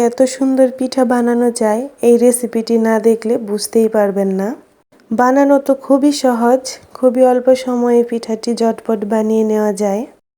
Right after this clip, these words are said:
আর স্বাদের কথা কি বলবো, ভিতরে মিষ্টি মিষ্টি পুরঠাসা এই পিঠাটি মুখে দিলেই just মিলিয়ে যাবে। তো চলুন মজার এই পিঠার রেসিপিটি দেখে আসি। মজার এই পিঠাটি বানানোর জন্য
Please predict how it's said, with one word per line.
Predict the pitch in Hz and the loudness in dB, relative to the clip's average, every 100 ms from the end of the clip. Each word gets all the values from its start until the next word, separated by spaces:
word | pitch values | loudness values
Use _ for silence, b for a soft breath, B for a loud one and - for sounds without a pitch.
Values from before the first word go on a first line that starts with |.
| _ - | _ 0
আর | 233 | 0
স্বাদের | 240 - 240 240 254 254 | 0 -4 0 4 2 2
কথা | 254 254 | 0 0
কি | 247 233 226 | -4 -4 0
বলবো, | 226 233 196 220 320 247 | 4 2 2 -2 -2 0
ভিতরে | 247 240 247 247 | -2 2 2 4
মিষ্টি | 240 247 247 254 | 2 -2 -2 -2
মিষ্টি | 240 233 233 233 233 | 0 0 -2 -4 -4
পুরঠাসা | 233 240 240 240 247 240 240 226 | -2 -4 -4 -2 -2 -2 0 2
এই | 226 | 2
পিঠাটি | 226 226 226 220 226 262 | 0 -6 -2 -4 -4 -6
মুখে | 233 233 233 220 | -2 -2 0 0
দিলেই | 226 220 220 220 196 | 2 4 4 4 0
just | 220 220 - | -2 -2 -4
মিলিয়ে | 220 214 220 220 | 0 2 6 6
যাবে। | 202 208 202 214 262 _ _ _ | 4 0 0 -2 -2 _ _ _
তো | 254 | -6
চলুন | 247 247 233 233 294 - 240 | 2 2 6 4 2 -2 0
মজার | 226 233 240 240 | 2 4 4 6
এই | 233 | 4
পিঠার | 240 233 - 220 | 0 -4 0 2
রেসিপিটি | 226 220 226 226 233 285 | 2 0 -4 -4 -4 -2
দেখে | 233 220 - 214 | 0 -2 0 0
আসি। | 208 - 240 - b b b 240 | 0 -4 -4 -6 b b b 2
মজার | 240 240 247 240 | 2 4 4 4
এই | 247 | 2
পিঠাটি | 254 247 247 240 | 0 2 2 2
বানানোর | 226 233 233 233 240 233 | 2 2 2 4 2 2
জন্য | 240 233 | 0 2